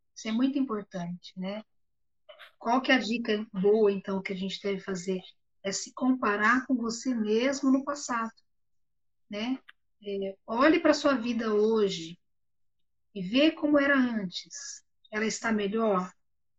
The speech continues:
Você está melhor? Como está o seu relacionamento com as pessoas? Você mudou? Você melhorou? Você tá mais tolerante?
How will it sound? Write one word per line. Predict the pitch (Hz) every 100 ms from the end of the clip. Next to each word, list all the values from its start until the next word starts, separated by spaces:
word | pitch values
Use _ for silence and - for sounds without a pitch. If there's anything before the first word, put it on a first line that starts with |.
| _
Você | - 190 - 277
está | 285 - 208
melhor? | 202 196 220 202 190 - _ _ _
Como | 285 311
está | 311 277 233 214 - _ -
o |
seu | - 214
relacionamento | 226 214 220 214 202 196
com | 190
as | 190
pessoas? | 196 190 - 190 180 180
Você | 185 -
mudou? | 226 214 - 233 226 196 185 -
Você | 185 -
melhorou? | 226 214 202 190 220 220 190
Você | 190 -
tá | 226
mais | 220 214 -
tolerante? | 208 190 190 220 226 190 - 185